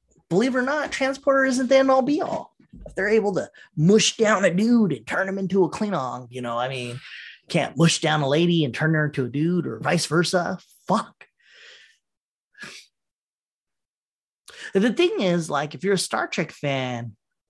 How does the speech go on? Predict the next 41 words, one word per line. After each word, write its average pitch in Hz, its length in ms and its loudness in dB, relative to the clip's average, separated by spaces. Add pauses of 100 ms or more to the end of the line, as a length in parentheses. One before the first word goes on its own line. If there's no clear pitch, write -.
(120)
like, 135 160 -4
truly, 131 480 0
you 165 220 0
don't, 143 240 2
you 247 140 4
get 123 260 -6
it. - 120 -20 (260)
And 262 100 2
I 277 60 4
think 269 200 -2
it's, 208 140 0 (160)
like, 170 120 -4
'cause 214 120 -2
I 269 80 4
watch 226 280 -2 (100)
every 147 320 -4
season, 175 460 0
every 123 300 -8
year, 240 300 -6 (220)
you 135 100 -4
know 135 100 0
what 160 100 0
I 175 40 2
mean? 254 280 0 (840)
I 160 100 0
mean, 151 260 2
that's, 247 320 0
that's 262 180 2
how 240 220 4
dedicated 156 500 0
I 131 80 -4
am 135 220 -6
as 117 100 -12
a 117 60 -18
fan. 262 340 -6 (140)
I 127 60 -2
watch 131 320 0
in 175 60 2
the 170 60 2
background, 147 800 -6
uh, - 440 -18